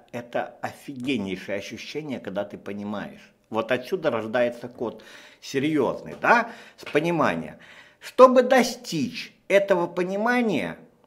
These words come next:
мы отдаём предпочтение функциям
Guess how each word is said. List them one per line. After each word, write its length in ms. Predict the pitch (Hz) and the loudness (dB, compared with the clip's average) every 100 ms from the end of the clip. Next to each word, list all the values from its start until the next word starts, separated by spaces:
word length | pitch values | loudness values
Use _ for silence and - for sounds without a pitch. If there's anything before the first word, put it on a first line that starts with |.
| _ _ _ _ - _ | _ _ _ _ -20 _
мы 500 | 202 214 202 131 - | 2 6 8 6 2
отдаём 540 | - 147 170 175 165 123 | 0 2 4 4 2 0
предпочтение 1040 | 143 131 151 - - 220 214 208 185 180 - | -4 0 0 0 0 0 2 2 0 -2 -12
функциям 760 | - - 175 123 - 87 73 | -8 -2 -2 -2 -4 -6 -6